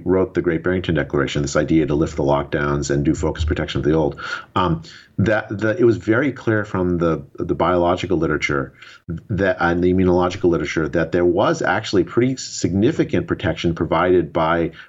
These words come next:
recovery from covid, right? You, you, uh, you have all these immune cell response, immune responses, including T cells and B cells and antibody production, um, that, that October, that, you know, that lasted up to six months already,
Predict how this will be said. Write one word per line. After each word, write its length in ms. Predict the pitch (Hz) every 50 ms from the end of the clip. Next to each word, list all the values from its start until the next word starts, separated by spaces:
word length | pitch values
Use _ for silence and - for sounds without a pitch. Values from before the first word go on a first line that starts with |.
| _ -
recovery 400 | - - - 107 101 95 98 90
from 220 | 85 - 80 80
covid, 420 | - - 104 90 67 62 - - - _ _ - - _ _ -
right? 200 | 82 82 87 90
You, 180 | 95 92 92 -
you, 480 | - 92 92 85 82 - 85 82 73 - -
uh, 180 | 85 - 98 87
you 120 | 98 95
have 160 | 92 101 98
all 300 | - - 104 117 131 139
these 200 | 123 123 113 101
immune 400 | - - 92 95 101 113 123 123
cell 260 | 110 113 110 95 85 82
response, 520 | 82 80 - - 85 85 90 95 90 -
immune 240 | 90 101 107 120 131
responses, 640 | 123 113 - 90 78 73 71 - - 73 69 69 -
including 460 | 87 87 82 - 98 90 87 85 82
T 160 | 82 - 101
cells 340 | 92 - 101 95 92 90 82
and 100 | 87 82
B 140 | 80 92 95
cells 380 | 87 - 98 92 90 85 78 82
and 100 | 80 80
antibody 360 | 90 92 90 90 82 85 85
production, 640 | - 87 82 82 82 82 - - 80 76 71 69 - - - - - - - _
um, 320 | - 202 190 - 85 82 - - - - - _ -
that, 460 | 95 110 98 92 - - - - -
that 440 | 110 101 101 - - - 107 - -
October, 540 | 80 - - - 123 113 113 104 95 90
that, 200 | 85 85 85 82 - _
you 120 | 101 98
know, 80 | 82 78
that 160 | 80 80 76
lasted 480 | 78 76 90 95 101 107 - - 82
up 100 | - 85 -
to 60 | -
six 280 | 82 - 92 - - -
months 220 | 120 156 143 -
already, 460 | - 78 76 71 65 62 64 67 -